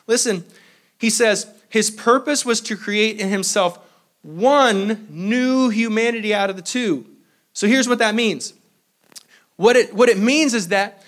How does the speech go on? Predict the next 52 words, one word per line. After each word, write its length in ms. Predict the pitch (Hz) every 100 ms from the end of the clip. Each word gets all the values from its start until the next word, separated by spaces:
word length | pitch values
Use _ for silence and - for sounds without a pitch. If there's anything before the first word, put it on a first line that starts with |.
| _
he's 240 | - 233 214
not 380 | 226 277 269 -
taking 480 | - 269 269 247
the 100 | 208
Jews, 560 | 180 160 277 180 143 180
which 140 | 165
this 160 | 190 185
is 80 | 196
what 160 | 202
they 100 | 185
believed 360 | 160 170 202 147
when 120 | 151
they're 100 | 156
on 140 | 160 165
their 140 | 151
pew 360 | - 180 165 160
with 140 | 151
the 80 | 143
Gentiles 500 | 156 160 160 156 151
next 260 | 165 170
to 100 | -
them 180 | 135 139
and 80 | 135
their 120 | 135
wives 300 | 139 147 143
and 60 | 147
all 100 | 139
this 120 | 139
stuff 180 | - 147
that 140 | 131
they're 120 | 139
afraid 320 | 127 - 202 143
of. 220 | 131 - - - - -
He's 140 | 226 220
not 180 | 294
taking 320 | 285 269 269 240
these 240 | 214 170
Jews 640 | 147 254 202 151 208 - _ _ _ _ _ _ -
and 160 | 220
then 120 | 214
telling 360 | 208 254 240 226
the 80 | 190
Gentiles, 680 | 202 254 220 180 175 175 - _ _
"You 340 | 147 170 294
have 280 | 277 262 262
to 80 | 262
become 520 | 208 220 - 233 196
Jewish 720 | 170 - 240 311 170 214 - -
to 140 | 214
get 180 | 180 208
to 80 | 214
Jesus." 720 | 160 220 165 127 - -